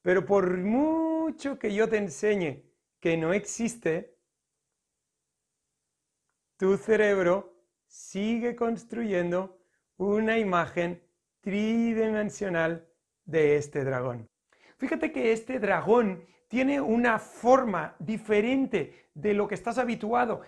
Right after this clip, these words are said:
y a pesar de eso, tu cerebro ha conseguido representárselo tridimensionalmente.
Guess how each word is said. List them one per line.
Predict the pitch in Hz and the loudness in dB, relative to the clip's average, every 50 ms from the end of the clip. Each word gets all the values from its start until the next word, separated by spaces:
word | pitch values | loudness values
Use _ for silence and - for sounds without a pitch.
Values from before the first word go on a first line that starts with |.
| - - | -2 0
y | 247 | 0
a | 254 | 0
pesar | 254 233 - - 269 269 285 | 0 -2 -4 -4 -4 -2 -2
de | 269 262 240 | -2 -2 -2
eso, | 220 - - - 160 - - - - _ _ | -2 -4 -4 -4 -4 -4 -6 -12 -20 _ _
tu | 240 254 247 | -6 -6 -6
cerebro | - - 277 269 254 240 196 175 170 165 165 - - - - | -4 -2 -2 2 2 2 2 2 2 0 -2 -2 -6 -6 -2
ha | - 214 - - | -2 -2 -2 -2
conseguido | 269 269 247 247 - - 214 185 180 226 214 247 247 - - | -2 -2 -2 -2 -2 -4 -4 -2 -2 0 0 0 -2 -2 -4
representárselo | 165 165 180 180 202 202 202 202 - 202 185 180 180 - 185 180 165 165 151 - - 214 214 214 - - - 220 233 240 240 226 - - _ _ _ _ | -4 -4 -2 0 0 0 -2 -2 -4 -6 -6 -6 -6 -6 -6 -6 -4 -6 -6 0 2 2 2 2 -4 -8 -6 -4 -4 -4 -4 -6 -10 -16 _ _ _ _
tridimensionalmente. | - 196 202 196 160 180 175 170 170 175 170 165 165 - - 170 175 202 202 185 196 226 233 175 160 - - | -4 -4 -2 -2 -2 -2 -2 -2 -2 -2 -2 -4 -6 -6 -4 0 2 2 2 2 0 -2 -2 -2 -4 -8 -12